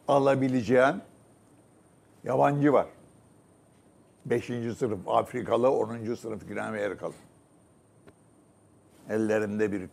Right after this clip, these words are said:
şey, kaset. Benim de kasetimi yapsalar, "Of be, Huncal'a bak, ne şut atarmış, ne orta yaparmış." diye. Olur ömür boyunda üç dört tane kasetim öyle.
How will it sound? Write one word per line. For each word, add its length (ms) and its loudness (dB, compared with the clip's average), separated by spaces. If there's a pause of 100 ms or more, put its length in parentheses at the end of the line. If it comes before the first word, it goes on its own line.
şey, 280 -8 (1040)
kaset. 400 -2 (2250)
Benim 280 -4
de 120 2
kasetimi 520 -6
yapsalar, 560 -2 (520)
"Of 260 -14
be, 200 -4
Huncal'a 560 -4
bak, 220 -4
ne 120 -6
şut 140 -12
atarmış, 480 -8
ne 60 -6
orta 340 -6
yaparmış." 460 -10 (120)
diye. 240 -8 (1160)
Olur 260 6
ömür 420 2
boyunda 360 4
üç 200 0
dört 180 -6
tane 220 0
kasetim 500 -8
öyle. 180 -14